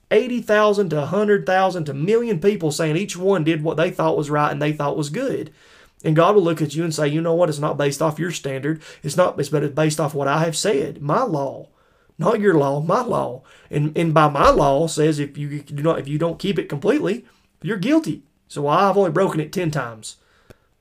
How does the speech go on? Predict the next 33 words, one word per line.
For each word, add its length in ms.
You're 140
still 280
guilty. 360
You're 180
either 180
guilty 480
all 260
the 60
way 280
or 60
not 220
guilty 300
at 80
all. 340
And 120
my 160
friend, 280
the 60
Bible 380
tells 320
us, 200
"For 260
all 240
have 120
sinned 220
and 100
fallen 220
short 180
of 60
the 60
glory 300
of 100
God." 320